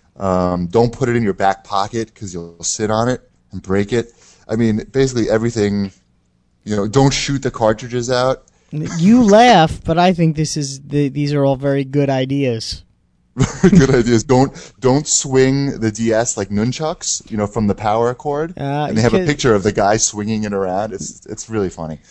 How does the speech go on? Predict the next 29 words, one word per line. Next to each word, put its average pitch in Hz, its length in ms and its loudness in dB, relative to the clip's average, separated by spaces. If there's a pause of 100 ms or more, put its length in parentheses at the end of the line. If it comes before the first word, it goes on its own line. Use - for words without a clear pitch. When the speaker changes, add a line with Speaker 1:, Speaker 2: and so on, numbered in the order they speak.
Speaker 2:
'Cause 165 100 -4
the 185 120 2
other 196 180 0
Speaker 1:
Anyway. 180 300 6
Speaker 2:
day, 170 80 4
I 170 200 2
was 180 160 0
playing 160 360 0
my, 143 280 0
uh, 127 460 -2
Meteos, 143 920 0
and 135 100 -2
I 135 120 0
almost 135 360 -2
threw 135 180 -4
it 131 80 -4
into 131 240 -4
the 120 100 -8
fire, 139 680 -4
and 131 720 -4
I 143 120 -4
had 151 140 -2
to 175 80 -6
think 233 200 -4
about 214 240 -4
it. - 100 -16 (600)
<laughs> - 80 -20 (360)
Speaker 1:
Right. 131 320 0 (200)
Too, 135 160 -4